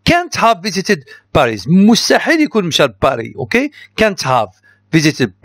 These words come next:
Paris. اذا مستحيل. هنايا impossibility. و he must be lying.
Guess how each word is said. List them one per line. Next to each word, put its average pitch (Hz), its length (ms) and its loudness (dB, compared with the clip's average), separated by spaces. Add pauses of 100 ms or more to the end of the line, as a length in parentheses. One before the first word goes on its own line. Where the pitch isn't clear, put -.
(160)
Paris. 113 120 2
اذا 110 200 0
مستحيل. 151 680 -4 (400)
هنايا 143 340 0 (140)
impossibility. 117 800 -2 (560)
و 156 280 4
he 190 80 0
must 214 280 -2
be 190 100 0
lying. 151 480 -2